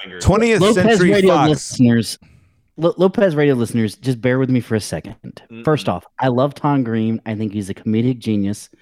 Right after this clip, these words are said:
Speaker 1: That's
Speaker 3: I
Speaker 1: not
Speaker 3: think
Speaker 1: what I've heard so far.
Speaker 3: I think that everything that he tries to do, for the most part, succeeds. But I do not think that Tom Green is a screenwriter or capable of putting together a plot for a movie worthy of watching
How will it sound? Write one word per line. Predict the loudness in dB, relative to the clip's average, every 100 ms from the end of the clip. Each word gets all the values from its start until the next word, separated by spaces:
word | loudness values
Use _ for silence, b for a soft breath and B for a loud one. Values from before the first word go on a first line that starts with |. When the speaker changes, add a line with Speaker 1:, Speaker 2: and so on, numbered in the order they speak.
| -8
Speaker 1:
That's | -6 0
Speaker 3:
I | 0
Speaker 1:
not |
Speaker 3:
think | 2
Speaker 1:
what | 0 0
I've | 2 0 0
heard | 0 0 -2
so | -2 -2 -2
far. | 0
Speaker 3:
I | 2 0 0
think | 2 2 2
that | -4 -6 -4
everything | 0 2 4 2 4 2 4
that | 2
he | 0
tries | -4 -2 2 2 0
to | 0
do, | 2 4 2 0
for | -2
the | 0
most | 2 2 0 -2
part, | -6 -4 -6
succeeds. | -12 -14 -2 -2 -2 -8 -18 _ _ -2
But | 2 2 0 -14 -20 _ _ _ _ _ _ _ _ _
I | -2
do | -2 0 4
not | 4 4 0 -2 -2
think | -2 0
that | -8
Tom | -6 -2 -2
Green | -2 -2 -2
is | -4 -8
a |
screenwriter | -16 -2 0 2 2 0 0 -2 -6 -12 _ _
or | -2
capable | -2 0 0 2 2 4 2 0
of | -2
putting | 0 2 2
together | 2 4 4 4
a | 2
plot | 0 -2 -2 -2
for | 0 2
a |
movie | 4 2 2 -2
worthy | -2 -2 0 0 0
of | 0
watching | -2 -2 -4 -8 -4 -6 -6